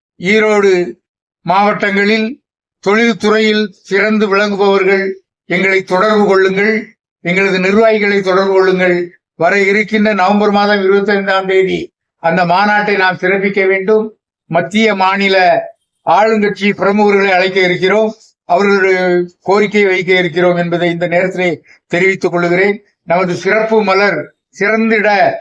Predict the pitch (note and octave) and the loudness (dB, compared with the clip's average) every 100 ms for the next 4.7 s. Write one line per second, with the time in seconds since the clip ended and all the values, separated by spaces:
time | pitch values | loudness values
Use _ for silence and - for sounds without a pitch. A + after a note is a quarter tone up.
0 | - _ D#3 G3+ A3+ - G#3+ F#3 G3 A#3 | -14 _ -2 0 -2 -2 -4 0 2 2
1 | A3+ A3+ _ _ E3 G#3 G#3 G#3 G3+ G3+ | 0 -4 _ _ -2 0 0 0 0 -2
2 | E3+ F3+ F#3+ F#3+ A3+ A#3 F3 - _ - | -2 -2 -2 -4 0 2 2 -2 _ -2
3 | F3 G3 G3 F#3+ G#3+ A#3 A3 A3 G3+ F#3 | 0 2 2 2 2 2 0 0 0 0
4 | G#3+ G#3+ G3+ G3 F#3 F3+ E3 | 0 0 0 0 0 0 -2